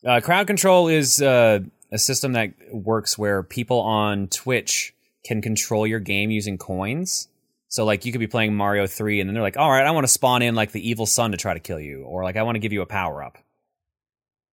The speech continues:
Uh, it, they, they work for about, I think, two to three dozen games right now, and they're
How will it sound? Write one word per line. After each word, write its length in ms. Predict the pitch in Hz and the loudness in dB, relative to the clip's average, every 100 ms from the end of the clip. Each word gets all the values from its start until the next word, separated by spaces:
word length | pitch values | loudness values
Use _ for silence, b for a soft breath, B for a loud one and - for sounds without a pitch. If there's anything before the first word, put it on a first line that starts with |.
| _ _ _ _ | _ _ _ _
Uh, 180 | 78 76 | -10 -6
it, 240 | 92 98 107 | -6 -6 0
they, 300 | 113 110 95 - | 0 0 -4 -4
they 100 | 110 | 0
work 220 | 120 123 | 0 -2
for 100 | 127 | -2
about, 240 | 107 107 | 2 2
I 40 | 101 | 0
think, 260 | 120 - | -6 -8
two 320 | - - 143 170 | -8 -6 -4 -6
to 60 | |
three 220 | - 151 | -6 -4
dozen 260 | 156 156 147 | -2 -2 -2
games 280 | 123 139 156 | -2 -2 0
right 160 | 165 | 0
now, 240 | 170 170 180 | 0 -2 -2
and 80 | 117 | -2
they're 160 | 101 | -2